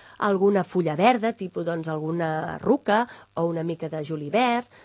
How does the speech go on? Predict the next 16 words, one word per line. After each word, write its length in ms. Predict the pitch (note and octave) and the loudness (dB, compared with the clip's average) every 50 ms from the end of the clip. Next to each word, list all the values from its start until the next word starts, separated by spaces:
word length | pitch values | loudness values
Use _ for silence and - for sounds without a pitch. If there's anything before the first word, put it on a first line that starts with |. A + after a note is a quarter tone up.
| - _ | -10 _
podria 280 | - B3 G3+ G3 G3+ | 0 2 4 4 4
ser 160 | F#3+ - A3 | 4 4 2
una 100 | G3+ F#3+ | 2 2
mica 220 | G3 F#3+ - G3 E3 | 2 0 0 -2 -4
de 80 | E3+ D3 | -4 -6
xucrut, 480 | - - - - B3 C#4 D4 B3+ - | -10 -12 -8 -4 -2 -2 -2 -2 -4
aquesta 300 | F#3+ - F3 D#3 - F3+ | -6 -8 -8 -8 -10 -10
col 200 | E3+ - E3 D#3 | -8 -6 -6 -6
fermentada, 720 | D3+ - D#3+ D#3 D#3 D#3 F#3 F#3+ - C#4 C4 A3+ A3 A#3+ - - - - - _ _ | -6 -8 -8 -8 -6 -6 -4 -2 0 0 0 0 -2 -4 -6 -10 -18 -20 -20 _ _
i 60 | F#4+ | -2
la 140 | F4+ E4 D4 C4+ | 2 2 2 2
idea 160 | A#3 C4+ C#4+ | 4 2 2
és 80 | C#4 | 2
tenir, 260 | - - A#3+ A#3 B3 B3+ | 0 0 0 0 2 2
doncs, 240 | C4+ C4 A#3+ - - - - - - - | 0 0 -2 -4 -10 -16 -20 -20 -16 -6
eh, 580 | - - G3 F#3+ F#3 F3+ F3+ F3 E3+ E3+ E3+ - | -2 2 2 4 4 4 4 2 2 2 0 -2